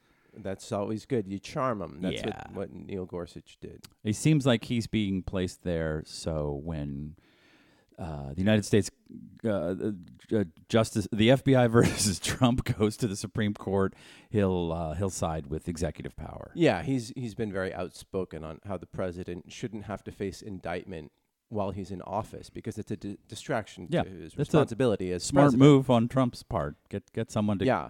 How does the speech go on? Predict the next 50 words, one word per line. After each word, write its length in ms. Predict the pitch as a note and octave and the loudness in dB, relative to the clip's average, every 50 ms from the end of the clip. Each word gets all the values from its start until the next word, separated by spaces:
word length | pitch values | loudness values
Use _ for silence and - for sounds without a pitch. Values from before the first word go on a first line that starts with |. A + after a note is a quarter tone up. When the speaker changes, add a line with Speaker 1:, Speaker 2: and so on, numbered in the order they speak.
| - - | -12 -8
Speaker 2:
to 180 | - - F2 D#2+ | -4 -4 -2 0
who, 40 | |
Speaker 1:
and 220 | - - - E2+ - | 2 2 2 2 2
Speaker 2:
who's 120 | G2+ G#2 | 0 2
Speaker 1:
he's 40 | C#3+ | 2
Speaker 2:
got 120 | B2+ G#2 - | 2 4 4
your 60 | G2+ | 4
Speaker 1:
like, 20 | F#2+ | 4
Speaker 2:
back. 280 | G2+ F#2+ D#2+ D2+ - - - _ - | 4 2 2 0 -4 -8 -14 _ -8
Speaker 1:
even 180 | C#3 D3 F3 F3 | -6 -2 0 2
though 80 | E3 | 2
he 140 | D3+ D#3 D3+ | 2 2 2
hasn't 240 | C#3+ C3+ B2+ A#2 - | 0 0 -2 -2 -4
come 120 | B2+ A#2 | -2 -2
out, 220 | A2+ A2 A2 G#2+ - _ - | 0 0 0 -2 -4 _ -6
uh, 240 | G2 F2+ F2 E2+ - - | -6 -4 -4 -4 -6 -8
about 420 | - F#2 F#2 F#2+ F#2 F2+ F2+ F#2+ - _ _ _ - - | -10 -10 -8 -6 -6 -4 -6 -6 -10 _ _ _ -20 -20
Roe 320 | E2 E2+ G2 F#2+ F#2+ F#2+ | -14 -12 -10 -8 -8 -8
v. 180 | F2+ F#2 F2 E2+ | -8 -10 -10 -10
Wade 460 | E2 E2+ F2+ F2+ F2 F2 F#2 F2 - | -8 -6 -6 -6 -6 -6 -8 -8 -10
and 200 | - - F2+ D#2+ | -12 -14 -14 -14
abortion, 540 | D#2+ - G2 F#2+ G2 F#2 - - E2+ E2+ E2 _ _ _ _ _ _ _ _ _ - | -14 -12 -10 -10 -8 -10 -10 -14 -16 -16 -18 _ _ _ _ _ _ _ _ _ -8
um, 240 | F#2+ F2 E2+ F2+ - _ _ _ - | -6 -6 -6 -6 -8 _ _ _ -18
he 240 | - - B2+ B2 - - | -12 -10 -10 -10 -8 -8
is 400 | - A2 G#2+ G2+ F#2 - - - _ _ - | -6 -4 -4 -4 -6 -8 -14 -20 _ _ -14
incredibly 680 | G#2 G2 - - - G#2 G2+ G2+ G2+ G#2 F#2 G#2 G2+ | -14 -14 -12 -14 -12 -8 -6 -6 -6 -6 -6 -8 -8
pro-business. 880 | - - - G2 F#2+ F2+ F2 F#2+ F2 - F#2 F2 F2 F2 - - - - | -8 -6 -4 -4 -4 -4 -4 -6 -8 -8 -8 -10 -10 -10 -12 -14 -18 -16
He's 220 | - F#2 F2+ F2 | -14 -12 -8 -4
Speaker 2:
Sure. 200 | E2+ F#2+ G#2+ A#2+ - - - | 0 0 0 0 -2 -6 -8
Speaker 1:
anti-net 960 | G2+ F#2+ G2 F#2+ - - F#2 F2+ F2+ F2 F2 F2 F2+ - - F#2+ F2+ F2 - | -8 -6 -8 -8 -8 -8 -6 -6 -4 -4 -6 -6 -8 -10 -10 -8 -8 -8 -6
neutrality. 640 | F2+ F2+ - - - F2 E2+ E2 D#2 D#2+ E2 D#2+ D2+ | -8 -8 -8 -8 -6 -6 -6 -6 -6 -6 -8 -8 -4
Speaker 2:
Oh, 180 | D#2+ E2+ E2+ D#2+ | -2 0 0 0
I 40 | C#2+ | 0
hate 220 | D#2 F2+ F2 - | -2 -4 -6 -8
net 160 | D2+ C2+ - | -10 -12 -8
neutrality. 420 | E2+ D#2+ - - C#2 B1 C2 B1+ - | -8 -8 -6 -6 -8 -8 -8 -10 -10
Speaker 1:
Yeah, 140 | E2+ D#2 - | -10 -6 -4
Speaker 2:
Hate 180 | G2 F#2 D2+ | -2 -2 -2
Speaker 1:
it's 140 | C2 A#1+ - - - | -4 -6 -10 -10 -8
Speaker 2:
it. 120 | A#2 C3+ B2+ | -8 -8 -8
Speaker 1:
so 160 | - - - - A2 | -10 -12 -4 2 6
Speaker 2:
Oh, 20 | |
wait, 200 | A#2 B2 A#2 G#2+ | 8 8 8 8
no, 60 | A2 G#2+ | 8 6
Speaker 1:
stupid. 60 | G2+ | 6
Speaker 2:
I 20 | G2+ | 6
like 260 | A2 G#2 G2+ - - | 6 4 4 2 0
it. 160 | A#1+ G1+ - - - _ _ _ _ _ - - _ _ _ _ _ _ - | -6 -10 -10 -12 -20 _ _ _ _ _ -20 -20 _ _ _ _ _ _ -2
It's, 260 | A2 A#2 - - - - - | -2 -2 -2 -4 -8 0 2
it's 220 | C3+ C3+ - - | 2 2 2 0